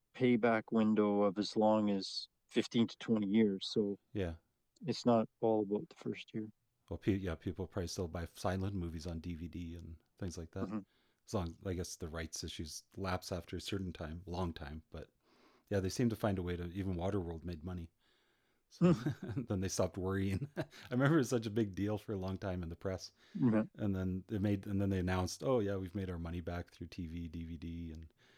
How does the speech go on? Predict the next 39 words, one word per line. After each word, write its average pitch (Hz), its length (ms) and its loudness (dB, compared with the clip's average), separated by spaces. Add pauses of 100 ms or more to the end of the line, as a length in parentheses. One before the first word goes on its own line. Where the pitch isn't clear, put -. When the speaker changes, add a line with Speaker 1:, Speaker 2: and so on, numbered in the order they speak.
(300)
Speaker 2:
and 92 100 -2
everybody's 87 240 -2
like, 82 120 -4 (200)
"Oh, 92 260 2 (420)
oh, 87 60 -4
you 82 120 -2
did? 90 260 -4 (220)
<laughs> 170 280 2 (300)
Oh, 113 120 0 (240)
that's - 160 -10
not 95 140 -6
a 92 60 -8
story 95 360 -6
anymore." 85 340 -8 (680)
So, 78 380 -8 (500)
so - 120 2
I 104 60 6
guess 120 200 6
that's 95 240 0
a 90 40 0
good, 87 280 -2
that's 87 220 -6
the - 80 -14
good 90 200 -8
sign. 80 320 -10 (440)
Um, 92 260 -4 (140)
so 120 220 4
with 113 220 2
the 110 80 6
next 110 240 2
projects 90 540 0
you 92 100 -4
do, 82 220 -6 (760)
does 95 160 0
that 95 220 2
color 92 300 0
how 90 180 -2
you 87 240 -4
would 85 280 -8